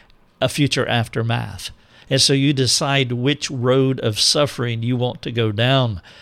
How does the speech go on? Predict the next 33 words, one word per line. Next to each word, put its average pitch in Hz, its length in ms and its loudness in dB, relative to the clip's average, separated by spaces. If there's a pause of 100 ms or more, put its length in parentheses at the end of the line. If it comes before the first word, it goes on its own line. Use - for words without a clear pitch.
(120)
Do - 80 -4
you 135 80 4
want 143 80 4
to 135 80 2
go 127 60 2
down 120 180 2
the 117 80 -2
preventative 120 800 -2
suffering 113 720 -4
road 120 640 2 (240)
so - 160 -2
you 117 160 0
don't 117 200 -2
end 120 220 -2
up 113 160 -2
in 131 80 -4
a 113 80 -4
similar 113 320 -2
place 110 340 -4
as 110 160 -4
Mabel? 107 600 -4 (240)
Or 165 100 2
do 165 80 2
you 180 80 2
want 175 100 2
to 175 40 2
wait 180 420 -4 (480)
and 147 140 2
just 143 160 2
keep 147 200 0
kicking 147 320 -2
the 131 80 -2
can 196 380 -2